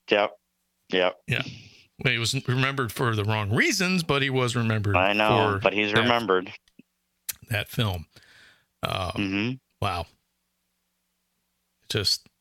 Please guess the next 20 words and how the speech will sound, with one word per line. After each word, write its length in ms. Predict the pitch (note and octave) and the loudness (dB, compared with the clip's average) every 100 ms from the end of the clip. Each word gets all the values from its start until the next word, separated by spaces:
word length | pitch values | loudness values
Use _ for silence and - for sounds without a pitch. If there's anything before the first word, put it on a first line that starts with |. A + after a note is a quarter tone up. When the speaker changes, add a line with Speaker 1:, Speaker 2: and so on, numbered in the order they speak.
| - | -8
Speaker 1:
Yeah. 320 | - C#3+ C#3+ - - - - - - - | -4 -4 -4 -8 -16 -20 -20 -20 -8 0
Speaker 2:
And, 200 | F#3 F#3 F#3 F#3 | 0 2 -2 0
and, 240 | E3+ E3+ D#3+ | 0 0 -2
and 120 | D#3 | -2
again, 440 | D3 E3+ E3 G#2 G#2+ | 0 0 -2 -4 -4
uh, 440 | A#2+ B2 A#2+ A#2 G#2+ | -2 0 0 0 0
the 100 | A#2+ | -2
positivity, 800 | - F3+ D#3 - D#3+ G2+ E2+ - | 0 -2 -2 -2 -2 -2 -6 -6
like 180 | - C3 | -4 -2
at 60 | C3+ | -2
the 80 | B2 | -4
beginning 340 | D#3+ G#3 G3+ | 0 0 0
of 80 | D3+ | 0
the 40 | |
film, 260 | D#3 C#3 G#2 | 0 0 2
he's, 220 | A#2+ G#2+ | 0 0
he's 360 | - B2+ A2+ G2+ _ | 0 0 0 -4 _
directing, 680 | - A#2 B2 - B2+ A2+ G2 - _ - - _ | -2 0 -2 -2 -2 0 -2 -6 _ -20 -20 _
uh, 160 | A2 A2 | -4 -4
plays, 540 | - C3 G2 E2+ - | -2 -2 -2 -6 -8